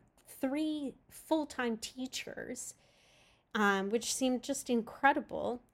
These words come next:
The level of playing was, um, really stunning, and I felt like, um, like, like I kind of didn't belong, you know, coming from, um, what felt really like the boonies,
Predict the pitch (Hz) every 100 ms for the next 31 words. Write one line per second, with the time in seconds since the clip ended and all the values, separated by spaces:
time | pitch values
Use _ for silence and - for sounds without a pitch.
0 | _ _ _ 220 220 262 294 262 220 -
1 | 233 220 214 196 - 214 - - - _
2 | _ _ _ - 214 196 - _ 214 226
3 | 262 254 214 190 - - - - 220 208
4 | 185 202 202 - 196 185 190 202 202 208
5 | 208 - - 220 208 202 - - 196 196
6 | - - _ _ _ _ _ _ - 196
7 | 190 214 - _ _ 226 220 _ - 208
8 | - 214 233 214 - - _ - 196 220
9 | 208 180 175 - 269 196 - 220 202 190
10 | 190 202 233 190 196 - 202 190 190 190
11 | 233 220 208 - 202 185 185 - - -
12 | _ - 185 196 202 190 - 226 190 -
13 | 240 233 - 247 277 226 202 202 - 185
14 | 220 220 180 190 - -